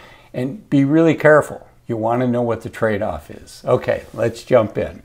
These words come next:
The first thing is we just go into the personal information. You can see they want to, uh, they're gonna retire,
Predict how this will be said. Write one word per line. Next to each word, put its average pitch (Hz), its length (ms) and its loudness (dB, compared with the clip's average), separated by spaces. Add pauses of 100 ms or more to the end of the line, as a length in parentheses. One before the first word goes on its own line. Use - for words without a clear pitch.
(140)
The 120 100 2
first 160 320 4
thing 160 220 6
is 170 240 4
we 139 100 2
just 120 180 -2
go 139 160 4
into 135 140 2
the 113 80 -2
personal 156 520 0
information. 127 680 -4
You 104 80 -6
can 110 200 -10
see - 180 -4
they 117 80 -2
want 107 340 -2
to, - 460 -12
uh, 123 380 -4
they're 123 180 -4
gonna 117 220 -2
retire, 127 640 4